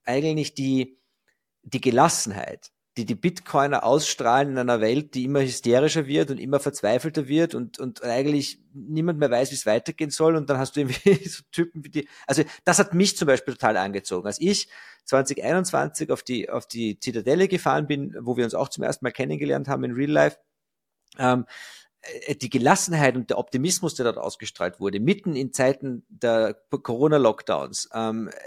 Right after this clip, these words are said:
das hat mich total fasziniert und ich, und, und das kann ich nur noch weiter unterschreiben. Und das kommt natürlich daher, dass du quasi für dich dieses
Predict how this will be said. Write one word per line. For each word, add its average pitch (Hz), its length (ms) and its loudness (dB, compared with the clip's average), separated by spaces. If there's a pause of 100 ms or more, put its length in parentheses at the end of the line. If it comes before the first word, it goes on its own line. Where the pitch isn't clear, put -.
(140)
das 143 200 0
hat - 140 -4
mich 135 200 -2
total 120 800 2
fasziniert 117 720 -2
und 123 120 -6
ich, - 200 -10
und, 117 220 -12
und 110 220 -12
das - 200 -4
kann 131 140 -4
ich 127 100 -6
nur 135 80 -2
noch 113 160 -2
weiter 107 300 -4
unterschreiben. 101 520 -4 (240)
Und 107 100 -10
das - 140 -4
kommt 202 240 0
natürlich 160 360 -2
daher, 135 400 4 (360)
dass - 140 -4
du 147 80 -6
quasi 131 280 2
für - 140 -4
dich 160 260 -4
dieses 135 340 -4